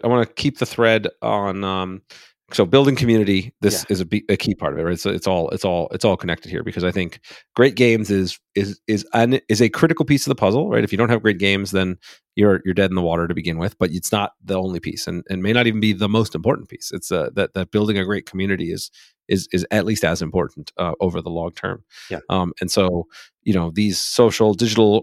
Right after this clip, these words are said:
Speaker 1: communities supporting stores for their communities, and then, you know, having these ambassadors, these, these leaders, these, the, you know, alphas, whatever you wanna call them, to, to help build communities, uh, in places you can't reach necessarily. Um, so you said you, you, you have a, a, and, and, and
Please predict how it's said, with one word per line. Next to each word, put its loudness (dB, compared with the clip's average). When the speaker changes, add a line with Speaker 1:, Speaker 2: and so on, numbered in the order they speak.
Speaker 1:
communities 0
supporting 0
stores 2
for -2
their 4
communities, -2
and -4
then, -2
you -2
know, 2
having 2
these -2
ambassadors, 0
these, -8
these -8
leaders, 2
these, -8
the, -2
you -4
know, -6
alphas, -6
whatever -4
you 0
wanna -2
call 2
them, -6
to, -6
to -20
help -2
build 6
communities, -4
uh, 0
in -2
places 0
you 0
can't -2
reach -4
necessarily. -2
Um, 0
so 2
you 4
said 2
you, 0
you, 4
you 6
have 8
a, 0
a, 2
and, 4
and, 0
and 2